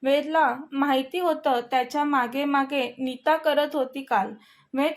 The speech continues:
केबिनमध्ये गेल्यावर नीताला कॉल करून बोलावून घेतो. नीता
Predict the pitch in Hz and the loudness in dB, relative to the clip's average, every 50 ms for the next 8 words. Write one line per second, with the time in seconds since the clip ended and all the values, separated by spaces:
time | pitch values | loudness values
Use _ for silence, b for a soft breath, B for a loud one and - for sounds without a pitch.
0 | - - 285 247 233 254 285 294 311 330 320 302 320 339 320 285 277 254 247 254 | -2 -2 -2 0 0 -2 -2 -2 -2 -2 -2 -2 -2 -4 -2 0 0 0 2 2
1 | 262 269 285 285 277 262 254 262 262 262 254 - - 277 285 302 311 311 302 - | 2 2 2 2 2 2 0 0 -2 -4 -2 0 0 0 2 2 0 -2 0 2
2 | 269 254 254 269 277 269 277 262 262 277 269 262 262 254 233 233 226 226 233 240 | 4 4 4 2 0 -2 -2 0 0 0 -2 -2 -4 -2 -2 -2 0 2 2 0
3 | 262 285 302 311 294 277 - - - 214 214 214 B B B B B B - 262 | 0 0 -2 -2 -2 -2 -4 -4 -6 -10 -12 -12 B B B B B B -8 -4
4 | 254 269 262 262 - 311 311 294 254 254 | -2 -2 -2 0 0 2 4 4 2 2